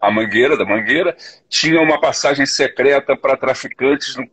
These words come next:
no camarote dele. Isso baixou, um, destruiu, machucou muito o Ivo e que os melhores amigos que ele tinha na época,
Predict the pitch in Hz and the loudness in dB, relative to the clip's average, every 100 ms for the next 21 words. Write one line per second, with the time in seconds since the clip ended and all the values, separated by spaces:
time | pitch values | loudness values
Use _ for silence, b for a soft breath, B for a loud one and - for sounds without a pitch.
0 | - 139 - 131 123 117 127 - 104 117 | -10 -8 -2 2 4 4 2 -2 -4 0
1 | 139 143 143 139 147 147 147 151 b b | 0 0 -4 0 -2 -2 -8 -10 b b
2 | _ 110 135 - - 156 156 143 - 135 | _ 0 2 2 0 2 2 2 -2 -8
3 | 127 - _ - - - 147 139 165 160 | -8 -12 _ -6 -4 0 2 4 4 2
4 | 156 b _ 123 135 - - - 165 139 | -2 b _ -2 0 -2 -4 0 0 2
5 | 151 160 160 147 151 170 175 - _ - | 2 0 0 2 2 0 -4 -16 _ -6
6 | 151 - 180 143 175 160 147 175 196 185 | -6 -2 -2 0 0 2 4 4 4 4
7 | 160 160 139 139 190 175 170 - - 147 | 2 2 0 -2 -2 -4 -4 -6 -6 0
8 | 156 185 175 - - 165 156 143 131 147 | 2 2 -2 -6 -8 -2 0 2 4 2
9 | - - 151 | -2 -4 -4